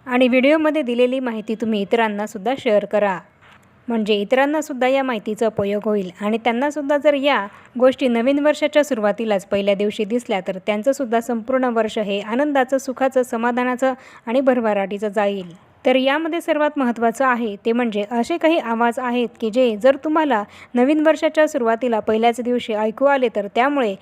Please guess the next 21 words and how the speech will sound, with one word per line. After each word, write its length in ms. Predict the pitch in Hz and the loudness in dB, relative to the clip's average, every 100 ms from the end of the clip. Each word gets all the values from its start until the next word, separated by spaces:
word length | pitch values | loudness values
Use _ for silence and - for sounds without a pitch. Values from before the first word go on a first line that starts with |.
| - - 311 | -16 -8 0
तुमचं 300 | 302 269 226 | 2 2 2
संपूर्ण 500 | 269 262 302 302 294 | 2 2 0 0 2
नवीन 280 | 254 262 | 0 0
वर्ष 260 | 240 214 - | -2 -2 -2
हे 260 | 247 214 202 - - - - | -4 -4 -6 -10 -20 -20 -2
आनंदाचं 600 | 269 285 302 269 - 311 | 0 2 2 0 2 2
जाणार 380 | 277 220 214 208 | 2 -2 -4 -6
आहे. 360 | 202 220 202 190 - - - - | -6 -4 -6 -8 -18 -20 -14 -2
कारण 220 | 285 277 | 0 0
नवीन 300 | 233 220 294 | 0 0 0
वर्षाच्या 440 | 302 302 311 302 302 | 0 0 0 0 2
पहिल्याच 400 | 294 247 220 202 | 2 2 2 0
दिवशी 400 | 214 240 - 208 - | 0 0 -2 -6 -6
असे 220 | 233 302 | -2 2
आवाज 340 | 294 277 285 269 | 2 4 2 0
ऐकू 320 | 226 233 240 | -2 -2 -2
येणं 280 | 262 240 202 202 | 0 0 -4 -4
अत्यंत 400 | 254 269 240 208 214 | -2 0 0 0 -2
शुभ 220 | 269 254 | 0 0
संकेत 440 | 269 240 220 202 | 0 -2 -4 -6
आहे. 300 | 208 214 202 | -4 -4 -4